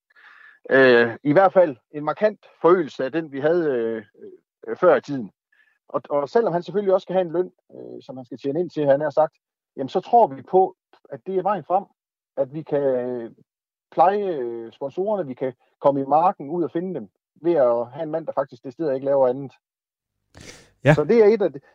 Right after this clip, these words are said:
Speaker 1: det er en af de største driftændringer. Og ellers så, øh, er vi jo en klub, der stadigvæk er,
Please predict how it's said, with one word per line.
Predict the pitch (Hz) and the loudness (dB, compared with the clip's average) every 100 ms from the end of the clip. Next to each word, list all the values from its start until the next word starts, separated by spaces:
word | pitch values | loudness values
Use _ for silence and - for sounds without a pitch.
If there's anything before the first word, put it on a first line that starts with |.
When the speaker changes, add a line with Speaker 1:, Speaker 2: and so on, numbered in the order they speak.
| - | -6
Speaker 1:
det | 226 | -4
er | |
en | 202 | -4
af | |
de | 160 | -6
største | - 180 202 123 | -4 -4 -4 -8
driftændringer. | - 180 - 117 120 113 104 _ _ _ _ _ _ - | -4 -4 -6 -10 -8 -10 -14 _ _ _ _ _ _ 2
Og | 139 | 4
ellers | 190 165 | 6 4
så, | - 180 | 4 4
øh, | 160 143 | 4 0
er | 131 | -6
vi | 151 | -6
jo | 143 | -10
en | 135 | -12
klub, | 185 190 | -14 -14
der | 131 | -6
stadigvæk | 175 175 160 151 | -2 0 -2 -2
er, | 131 120 | -2 -2